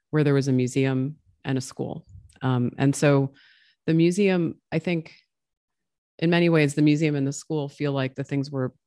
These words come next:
best known for, but really what's actually underwrites the whole project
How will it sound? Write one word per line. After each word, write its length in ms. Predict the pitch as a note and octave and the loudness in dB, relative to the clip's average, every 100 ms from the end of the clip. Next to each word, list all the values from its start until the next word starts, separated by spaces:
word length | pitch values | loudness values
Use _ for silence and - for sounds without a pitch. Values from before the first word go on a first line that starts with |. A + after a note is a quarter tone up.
| - | -2
best 220 | C#3+ - | -2 0
known 160 | D#3+ F#3 | -2 -2
for, 180 | A3+ A#3 | -4 -2
but 240 | E3+ - | -2 -4
really 260 | D3+ D#3 D3+ | 0 2 2
what's 360 | C3+ C3 - - | 0 -4 -8 -8
actually 380 | C#3 C#3+ C#3+ C3 | -6 -6 -6 -2
underwrites 540 | C#3 C#3 C3+ C3 - | -2 0 0 -2 -4
the 80 | C#3 | -10
whole 320 | - D3 C#3 | -6 -4 -4
project 600 | - - C3+ - D#3+ - | -6 -4 -2 -2 -6 -6